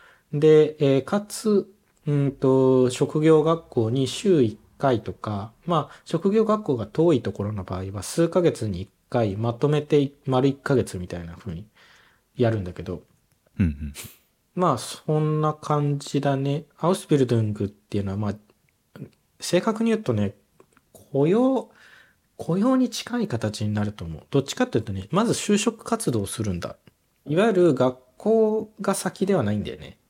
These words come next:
Speaker 1: アウスビルドゥングを始めたいってなった場合には、まずそのアウスビルドゥング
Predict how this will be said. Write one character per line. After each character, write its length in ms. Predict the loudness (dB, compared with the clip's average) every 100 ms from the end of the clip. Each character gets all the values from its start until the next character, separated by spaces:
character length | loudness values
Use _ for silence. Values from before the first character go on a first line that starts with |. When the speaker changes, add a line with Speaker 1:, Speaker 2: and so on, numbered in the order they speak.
| -2
Speaker 1:
ア 100 | -2
ウ 40 |
ス 100 | 0 0
ビ 80 |
ル 100 | 2
ド 80 | 2
ゥ 40 | 0
ン 100 | -2
グ 80 |
を 40 | -4
始 240 | -4 -4
め 140 | -4 -2
た 140 | -2
い 40 |
っ 20 | -2
て 160 | -4
な 100 | -6
っ 20 | -8
た 160 | -10
場 160 | -10 -8
合 80 | -8
に 160 | -8
は、 360 | -4 -2 -2 -6 -20 -20 -20 -4
ま 100 | -2
ず 80 | 0
そ 160 | -2
の 160 | -2 0
ア 60 | -2
ウ 40 |
ス 140 | 0
ビ 80 | 0
ル 120 | 2
ド 100 | 2
ゥ 40 | 0
ン 200 | 0 2
グ 560 | 4 6 4 2 -2